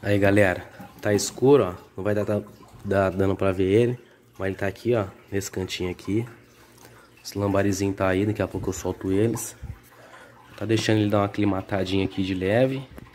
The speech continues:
E depois eu volto, beleza? Aí, galera, ó. Já tá aclimatado já. Passou dez minutos. Vou tá tentando pegar ele aqui. Pra mim tá colocando ele aqui dentro do aquário.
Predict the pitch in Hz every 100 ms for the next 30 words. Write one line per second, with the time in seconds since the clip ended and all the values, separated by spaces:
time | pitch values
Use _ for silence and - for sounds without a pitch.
0 | - 98 101 104 98 110 95 85 76 -
1 | - - - 87 104 120 131 - - -
2 | - - - - - - - 107 104 98
3 | 98 95 98 85 85 - - - 95 101
4 | 104 107 104 101 101 - 90 95 95 90
5 | 92 127 170 170 - - - 98 - 98
6 | 95 95 95 95 95 127 143 - - -
7 | - - - - 107 95 101 98 104 95
8 | 101 98 92 98 95 95 95 90 - 104
9 | 131 131 - - - - - - _ -
10 | - - - 101 98 98 101 101 101 -
11 | 101 104 104 - 101 101 - 101 98 -
12 | 101 113 - - -